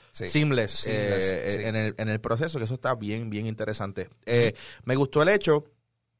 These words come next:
Speaker 2: de que la, primero, yo no me sentí cringe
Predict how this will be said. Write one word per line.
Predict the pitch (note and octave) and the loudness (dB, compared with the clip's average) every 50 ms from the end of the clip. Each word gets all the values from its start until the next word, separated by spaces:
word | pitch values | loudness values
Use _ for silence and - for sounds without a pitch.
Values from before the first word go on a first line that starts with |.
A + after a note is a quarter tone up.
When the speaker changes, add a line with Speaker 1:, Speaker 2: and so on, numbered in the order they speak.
| _ _ _ - - - - _ | _ _ _ -20 -20 -20 -14 _
Speaker 2:
de | - B2 | -4 -4
que | A2+ A#2+ B2 B2 A#2+ - | 0 0 0 0 0 -2
la, | - A#2+ A#2 A#2 A#2 A2+ A2+ G#2+ G#2 F#2 - _ _ _ _ _ _ _ _ _ _ _ _ _ _ _ _ _ _ _ _ _ | -4 -2 0 2 4 4 6 4 4 2 -2 _ _ _ _ _ _ _ _ _ _ _ _ _ _ _ _ _ _ _ _ _
primero, | - A#2+ A#2 A#2+ A2 F#2 - - _ _ _ _ _ _ _ _ _ _ A2 G#2+ | -8 -4 -2 -2 -2 -2 -4 -10 _ _ _ _ _ _ _ _ _ _ -4 0
yo | B2+ C3+ | 2 2
no | D3 E3 | 4 4
me | F3 F3 | 2 0
sentí | D#3 - E3 D#3 - E3 D#3 | -2 -2 -4 -6 -6 -10 -10
cringe | - - E3+ E3 D#3 D#3 D3+ - - - | -6 -4 -4 -2 -2 -4 -4 -8 -10 -12